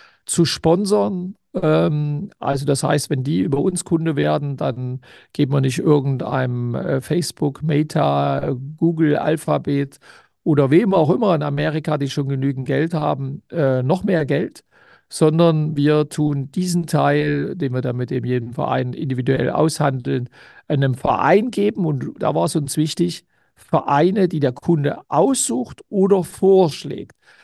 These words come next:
Weil ich mag diese großen zentralen Spendenaktionen, R T L, Herz für Kinder, total, ne? Es ist ja ganz wichtig, dass wir als,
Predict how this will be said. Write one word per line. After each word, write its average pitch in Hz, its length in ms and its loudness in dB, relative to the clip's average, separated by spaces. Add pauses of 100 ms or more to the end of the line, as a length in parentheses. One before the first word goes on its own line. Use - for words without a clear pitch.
(160)
Weil 127 180 -2
ich - 200 -6
mag 156 340 2
diese 170 260 -2
großen 165 460 2
zentralen 151 720 -2
Spendenaktionen, 143 1160 0 (340)
R 143 180 2
T - 160 -2
L, 147 320 4
Herz 131 320 -2
für 147 140 -2
Kinder, 143 580 0
total, 165 560 -2
ne? 151 160 -4
Es 165 140 -4
ist 147 100 -4
ja - 100 -2
ganz 143 300 -2
wichtig, 160 320 -4
dass 156 200 -2
wir 143 100 2
als, 139 260 -4